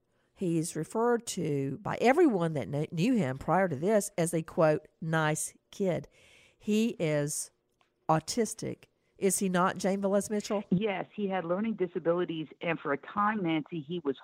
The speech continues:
Speaker 2: homeschooled. So here you have a sixteen-year-old, uh, with learning disabilities who may be struggling. Apparently, he was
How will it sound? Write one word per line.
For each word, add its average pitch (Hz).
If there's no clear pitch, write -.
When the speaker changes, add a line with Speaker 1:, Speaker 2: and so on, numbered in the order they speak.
Speaker 2:
homeschooled. 190
So 214
here 220
you 240
have 202
a 147
sixteen-year-old, 175
uh, 147
with 139
learning 254
disabilities 202
who 196
may 185
be 190
struggling. 175
Apparently, 170
he 180
was 160